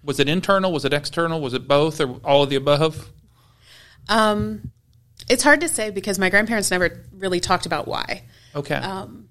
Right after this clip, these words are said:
Speaker 2: in fact, it wasn't until we were older that they even would talk about their time on the reservation. That's pieces that we didn't, we didn't know why we were doing it. I think a lot of it came from their fear, though,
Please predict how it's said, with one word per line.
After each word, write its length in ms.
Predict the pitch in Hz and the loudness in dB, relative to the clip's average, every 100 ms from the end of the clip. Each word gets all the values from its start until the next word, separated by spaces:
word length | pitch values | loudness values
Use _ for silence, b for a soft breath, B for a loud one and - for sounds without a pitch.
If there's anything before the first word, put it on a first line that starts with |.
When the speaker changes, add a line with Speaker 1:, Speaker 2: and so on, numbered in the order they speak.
| - _ _ _ _ _ - | -20 _ _ _ _ _ -8
Speaker 2:
in 120 | 202 | 0
fact, 180 | 214 202 | 2 2
it 80 | 214 | 2
wasn't 280 | 202 196 190 | 2 2 2
until 220 | 190 196 | 2 2
we 100 | 185 | 2
were 120 | 185 | 2
older 260 | - 175 175 | 0 0 -2
that 140 | 175 | -2
they 80 | 175 | -2
even 400 | - 160 180 180 | -2 -2 -2 -2
would 240 | 160 - - | -4 -8 -2
talk 280 | 208 180 190 | 2 2 0
about 320 | 175 175 - | -6 -8 -6
their 140 | 185 | -8
time 320 | - 190 175 180 | -8 -6 -6 -6
on 180 | 170 | -8
the 80 | 214 | -8
reservation. 840 | 190 170 175 151 - - - 160 - | -6 -6 -6 -6 -4 -4 -6 -10 -10
That's 400 | 180 175 175 - | -4 -2 2 2
pieces 540 | - - 202 185 180 180 | 0 -14 -4 0 0 0
that 200 | 165 - - | -2 -4 -18
we 140 | 185 | -8
didn't, 360 | 196 190 104 - | -2 -2 -2 -8
we 100 | 196 | -2
didn't 140 | 220 208 | 0 2
know 100 | 190 | 2
why 240 | 175 165 | 0 -2
we 120 | 165 | -8
were 100 | - | -14
doing 260 | - - - | -14 -10 -6
it. 200 | 131 - B B B B B - | -6 -8 B B B B B -2
I 80 | 208 | 2
think 160 | 226 | 4
a 60 | 202 | 4
lot 220 | 190 190 | 4 4
of 100 | 170 | 0
it 100 | - | -8
came 240 | 208 185 | -4 -2
from 200 | 180 175 | -2 -2
their 180 | 175 165 | -2 -4
fear, 340 | - 175 - - | -4 -6 -6 -4
though, 360 | 110 113 180 | -4 -4 -6